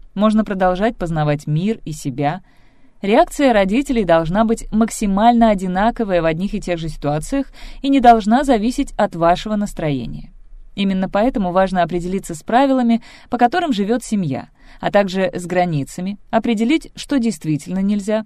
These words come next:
а что все же можно. Разберем пример. В семье принято, что есть конфеты вредно. Родители сами конфет не покупают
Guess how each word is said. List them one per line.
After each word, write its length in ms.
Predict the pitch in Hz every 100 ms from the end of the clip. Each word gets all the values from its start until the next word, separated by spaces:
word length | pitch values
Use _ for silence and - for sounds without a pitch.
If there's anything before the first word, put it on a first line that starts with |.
| -
а 100 | 220
что 180 | 220 359
все 200 | - 165
же 100 | 143
можно. 460 | 156 160 175 196 226 - - - -
Разберем 440 | 254 269 277 269 247
пример. 420 | 240 170 156 - - - - -
В 80 | -
семье 320 | 220 214 320
принято, 400 | 320 269 277 240
что 280 | 226 - 208
есть 400 | - 165 175 160
конфеты 520 | - 170 156 277 320 330
вредно. 480 | 233 165 147 160 - - _ _ _ -
Родители 520 | 170 170 170 269 339
сами 340 | 320 - 202 294
конфет 380 | 254 214 202 208
не 80 |
покупают 640 | 233 269 - 160 117 151